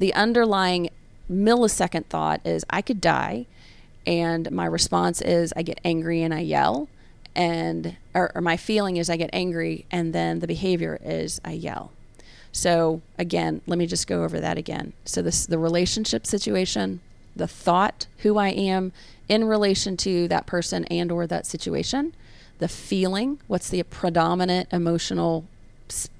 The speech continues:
you know, reaction that you have, and then what do you do with that? And if you start putting that down, and you, what happens when you put it on a piece of paper is you can look at it.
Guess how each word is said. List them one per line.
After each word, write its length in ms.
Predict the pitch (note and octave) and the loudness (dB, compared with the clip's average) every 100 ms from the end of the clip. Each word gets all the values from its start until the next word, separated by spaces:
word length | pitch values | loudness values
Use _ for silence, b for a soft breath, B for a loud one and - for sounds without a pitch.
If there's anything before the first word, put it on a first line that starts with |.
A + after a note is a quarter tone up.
| - | -6
you 120 | F3 | -4
know, 220 | D#3 D#3+ - | -4 -8 -10
reaction 600 | D#3+ F3 E3+ D3+ - F#3+ | -6 -2 0 -2 -2 -2
that 140 | F3+ F3 | -2 -2
you 100 | F3+ | 0
have, 280 | F#3 F3+ F3+ B B B | 0 0 -2 B B B
and 140 | G#3 | 2
then 200 | G3+ E3+ | 4 4
what 180 | E3+ D#3+ | 2 2
do 80 | E3 | -2
you 180 | D#3+ D3 | -2 -4
do 220 | - D#3+ | -4 -4
with 180 | - - | -6 -10
that? 240 | - - - B B B B B B B - - | -12 -12 -18 B B B B B B B -20 0
And 140 | F#3+ | 2
if 160 | F#3 - | 2 0
you 300 | F#3+ C4+ A4+ | 0 2 2
start 640 | - - B3+ A3+ F#3 - - - - | 0 0 4 6 6 2 -10 -20 -12
putting 540 | - B3+ B3 A#3 G3 | 2 4 4 2 2
that 340 | F#3+ F3 - | 2 2 -2
down, 400 | E3 D#3+ B2+ - - - - - - | -2 -2 -2 -8 -14 -20 -20 -20 -2
and 120 | G3 | 0
you, 520 | F#3+ F#3 G3+ A3+ G#3 - - - - | 2 2 2 4 2 0 -14 -20 -12
what 240 | G3 A3 | -2 0
happens 500 | F#3+ F#3+ A#3+ - G3 | 0 -4 -6 -4 -4
when 140 | F3+ F3 | -2 -2
you 100 | F3 | -4
put 180 | - F#3 | -4 -4
it 100 | F3+ | -2
on 100 | E3+ | -4
a 60 | |
piece 200 | - G3 | -4 -6
of 80 | - | -4
paper 380 | E3 F3 A#3 A3+ B B B B B | -6 -4 -6 -6 B B B B B
is 200 | G3+ - | -4 -4
you 40 | |
can 220 | B3+ B3+ | -2 -2
look 160 | G3 G#3+ | -2 -4
at 180 | - E3+ | -6 -6
it. 140 | E3 | -10